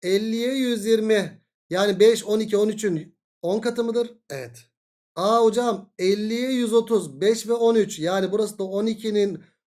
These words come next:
on katı mıdır? Aynen öyle. Cevabımız böylelikle yüz yirmi yaptı. Yani cevap Edremit oldu arkadaşlar. Öyle kosinüs teoremi falan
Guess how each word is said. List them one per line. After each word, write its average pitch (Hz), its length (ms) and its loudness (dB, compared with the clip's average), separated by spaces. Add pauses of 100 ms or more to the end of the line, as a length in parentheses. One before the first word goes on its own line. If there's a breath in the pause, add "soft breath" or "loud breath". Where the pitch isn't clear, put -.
on 208 220 0
katı 233 260 0
mıdır? 240 320 0 (140)
Aynen 185 500 0
öyle. 139 360 -4
Cevabımız 180 540 -2
böylelikle 190 1000 -2
yüz 156 400 -4
yirmi 170 460 2
yaptı. 160 360 -6
Yani 151 260 -4
cevap 185 400 -4
Edremit 175 500 -2
oldu 151 280 -2
arkadaşlar. 120 600 -8 (380)
Öyle 196 240 0
kosinüs 220 360 -4
teoremi 156 240 -6
falan 220 420 -6